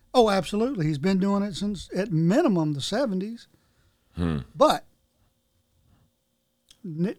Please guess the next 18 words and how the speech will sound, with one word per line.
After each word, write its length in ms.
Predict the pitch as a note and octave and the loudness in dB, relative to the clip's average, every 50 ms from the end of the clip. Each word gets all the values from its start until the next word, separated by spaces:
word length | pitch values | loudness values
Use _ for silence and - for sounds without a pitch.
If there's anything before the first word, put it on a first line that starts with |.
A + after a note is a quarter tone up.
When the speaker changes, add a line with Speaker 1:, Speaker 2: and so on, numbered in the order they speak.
| _ | _
Speaker 1:
tell 200 | - - F#3+ A3 | -2 2 2 4
me 100 | A3+ A3 G#3+ | 4 4 2
a 40 | F3+ | 0
politician 600 | - G#3 A3+ A3+ G#3+ F3 G#3 G#3+ F#3 E3+ G3+ G3+ | -2 -2 -2 -2 -2 -2 -4 -4 -4 -2 -4 -4
that 100 | G#3 F#3 | -4 -4
doesn't 260 | G3 G#3+ G3+ G3 E3 | -6 -6 -6 -6 -6
take 180 | F3+ G#3+ G#3+ | -6 -6 -4
money 260 | G#3 F#3+ G#3 G#3+ G#3 G3 | -2 -2 0 0 -2 -2
from 160 | F3 F3+ D3+ | -4 -4 -4
somebody. 540 | - G#3+ C#4 B3 F#3 D3+ C#3 B2 A#2+ C3+ - _ _ _ _ _ _ _ _ _ _ _ _ - | -4 -4 -2 -2 -2 -2 -2 -4 -6 -10 -14 _ _ _ _ _ _ _ _ _ _ _ _ -4
Speaker 2:
Yeah, 260 | D2 D2 C#2+ C2 B1+ | -2 -2 -2 -2 -4
Speaker 1:
It's 160 | A#1 - C3+ | -4 -4 -2
Speaker 2:
yeah. 60 | C3+ | 2
Speaker 1:
how 80 | G3 A3 | 2 4
they 120 | G#3+ G#3+ | 4 2
get 140 | F#3+ A3 G#3+ | 2 2 0
elected. 540 | A3 A3+ B3 A#3+ G#3+ - - D3 C3 G#2 G#2+ _ _ _ _ _ _ _ _ _ _ _ _ _ _ - - | 0 0 -2 -2 -4 -6 -10 -14 -14 -14 -16 _ _ _ _ _ _ _ _ _ _ _ _ _ _ -6 -4
Speaker 2:
Yeah. 200 | - - A#2+ | -2 -2 -2